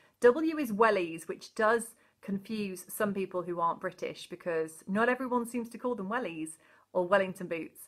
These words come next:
Um, but yeah, what else we got? We've got a sandwich. But yeah, there's different elements and icons. There's animals.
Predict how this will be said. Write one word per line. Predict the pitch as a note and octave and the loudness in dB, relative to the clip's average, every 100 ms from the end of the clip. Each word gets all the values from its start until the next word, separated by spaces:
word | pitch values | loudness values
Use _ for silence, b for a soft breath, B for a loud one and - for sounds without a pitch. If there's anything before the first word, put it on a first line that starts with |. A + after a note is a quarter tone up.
| b b b - | b b b 0
Um, | F#3+ F#3 F3+ F3 E3+ - _ _ _ _ _ - _ | 2 4 0 -8 -12 -18 _ _ _ _ _ -20 _
but | A#3 | -6
yeah, | A#3 C4 E3+ - | -2 -4 -4 -4
what | C#4+ | 0
else | E4+ D#4+ | 0 -2
we | |
got? | F#3 E3 | -4 -6
We've | - | -6
got | - | -10
a | - | 0
sandwich. | A#3 A#3 A#3 A3+ - - _ | 2 2 0 -4 -12 -18 _
But | A3+ | 4
yeah, | C#4 | 4
there's | G#3+ - | 4 0
different | C4 C4+ A#3+ | -2 0 0
elements | A3 G#3+ G#3+ | 0 -2 -4
and | G#3 | -4
icons. | G3 - G3 F#3+ F#3+ b b | -4 -2 -2 -2 -8 b b
There's | F#3 - | -12 -2
animals. | A3 A3+ G#3+ G#3 G#3 | 0 2 0 0 -2